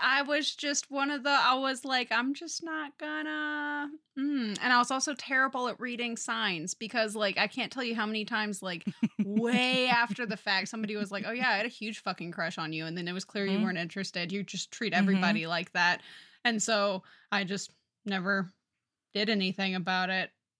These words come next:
Speaker 1: And I was
Speaker 2: Yeah.
Speaker 1: like, "Oh, cool, cool, cool, cool, cool. I also have a crush on, I have a crush on you now. I've always had a crush on you. Wow, that really sucks. Cool, cool, cool, cool, cool, cool." But of course I wasn't gonna fucking say that because, like, they didn't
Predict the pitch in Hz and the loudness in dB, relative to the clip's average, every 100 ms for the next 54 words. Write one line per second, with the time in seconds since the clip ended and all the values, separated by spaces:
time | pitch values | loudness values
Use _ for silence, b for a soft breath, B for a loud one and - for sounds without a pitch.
0 | - 226 214 - - 220 - - 311 254 | -2 4 4 4 2 -2 0 4 6 6
1 | - 311 294 311 320 277 302 233 320 277 | 4 -2 -2 -2 -2 -2 -4 -4 0 4
2 | 226 226 240 240 233 226 208 185 - 196 | 6 6 6 4 0 0 0 -2 -4 -4
3 | 220 170 277 320 208 214 202 202 190 175 | -2 2 2 2 0 -2 -2 -2 -4 -2
4 | 185 254 277 147 151 185 208 208 330 320 | 0 4 4 2 -4 -2 0 2 4 4
5 | 359 508 - - 180 - 175 190 180 170 | 6 6 4 2 -4 -2 0 2 0 2
6 | 202 247 226 196 220 254 226 220 196 208 | 4 6 4 4 4 2 2 0 2 0
7 | 214 208 185 - - 226 214 208 - 220 | 2 0 0 -4 -6 -4 -4 -4 -6 -2
8 | 226 - 226 - 220 247 208 214 220 302 | -2 -2 -4 -2 -2 -2 0 -2 -2 0
9 | 294 302 302 269 269 262 262 254 - 226 | 4 2 2 0 0 0 2 0 2 2
10 | 226 202 196 233 247 208 208 202 _ _ | 4 4 2 -2 -2 0 -2 -2 _ _
11 | _ _ _ _ - 262 466 440 | _ _ _ _ 0 4 6 6